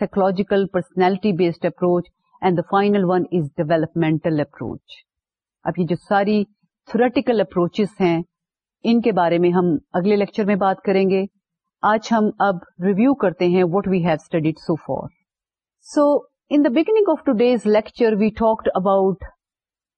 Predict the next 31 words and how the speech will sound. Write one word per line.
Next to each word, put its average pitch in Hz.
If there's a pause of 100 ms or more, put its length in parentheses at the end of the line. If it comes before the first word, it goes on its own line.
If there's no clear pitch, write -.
(140)
family 220
approaches 220
to 226
counseling. 220 (580)
اور 208
فیملی 247
اپروچز 208
کے 220
بارے 180
میں 185
ہم 180
نے 180 (400)
تھوڑی 175
بہت 175
بات 156
کر 165
لی 185
ہے 208
پہلے، 180 (100)
تو 214
میں 196 (100)
اب 185
اس 180
کو 202
ریویو 175
نہیں 160
کرتی۔ - (1120)
اب 294
ہم 302
کنسنٹریٹ 254
کرتے 214